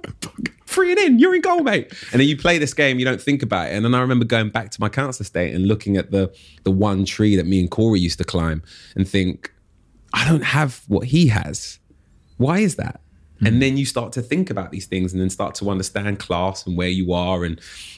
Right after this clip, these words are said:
Speaker 1: even so far as the area, you know, I, I started to really recognized the power of my walk to school, even as a kid. Before I got to secondary school, I was like, "This is really weird." Like,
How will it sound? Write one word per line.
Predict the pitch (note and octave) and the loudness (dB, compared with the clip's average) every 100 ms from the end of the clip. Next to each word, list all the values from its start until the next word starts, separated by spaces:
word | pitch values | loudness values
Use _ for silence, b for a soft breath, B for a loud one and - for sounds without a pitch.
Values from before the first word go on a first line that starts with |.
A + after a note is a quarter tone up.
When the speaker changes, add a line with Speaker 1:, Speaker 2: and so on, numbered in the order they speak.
| - | -2
Speaker 1:
even | C3+ C#3 | 2 2
so | A#2 | 0
far | A2+ A2 G#2 | -2 -2 0
as | |
the | G2 G2+ | 0 0
area, | C3 G#2+ | 0 -2
you | E2 | -4
know, | E2+ F#2 | -4 -4
I, | - G2 G2+ | -4 -8 -10
I | |
started | - A2 G#2+ | -6 -6 -6
to | - F#2+ F2+ - _ _ _ _ - - | -4 -4 -4 -10 _ _ _ _ -20 -2
really | G2 A#2 G#2 | 2 4 4
recognized | A2 A#2+ G#2+ F#2+ F#2 D#2+ | 2 0 -2 -2 -2 -6
the | - - | -8 -6
power | B2 A#2+ G2 | -4 -2 -2
of | F#2 | -2
my | F#2+ | -2
walk | F2+ F#2 - | -4 -6 -6
to | |
school, | - - C3+ E2 | -6 -2 -2 0
even | B2+ C#3 | 0 0
as | A#2+ | 0
a | G#2+ | -4
kid. | - A2+ - B B B | -4 -4 -6 B B B
Before | A2 C#3+ | -4 -2
I | |
got | C#3 A2 | -2 -6
to | |
secondary | G2+ D3+ D3 G2 | -4 -2 -2 -2
school, | F2+ - F2 F2 B B B B - | -4 -4 -4 -4 B B B B -10
I | |
was | F3 F#3 | -8 -8
like, | G3+ | -6
"This | D#4 - | -6 -2
is | E3+ G#2 | -4 -4
really | F3+ C3 | -4 -2
weird." | C3+ F#3 A#3 B2 | 0 2 2 2
Like, | G#2+ A#2 | 0 -4